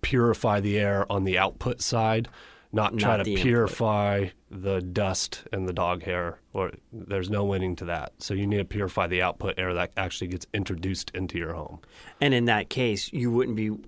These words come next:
Speaker 2: facing a situation where you're putting a filter on that is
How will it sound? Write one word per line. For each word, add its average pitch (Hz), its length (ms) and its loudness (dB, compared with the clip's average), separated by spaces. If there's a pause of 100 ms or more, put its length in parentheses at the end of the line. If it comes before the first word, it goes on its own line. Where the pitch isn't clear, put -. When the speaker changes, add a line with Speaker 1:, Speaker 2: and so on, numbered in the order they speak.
(460)
Speaker 2:
facing 110 380 0
a 98 40 -4
situation 107 540 -2
where 101 160 -2 (320)
you're 117 180 4
putting 143 360 4
a 104 60 2
filter 110 440 0
on 104 200 4
that 98 180 -2 (360)
is 101 580 -2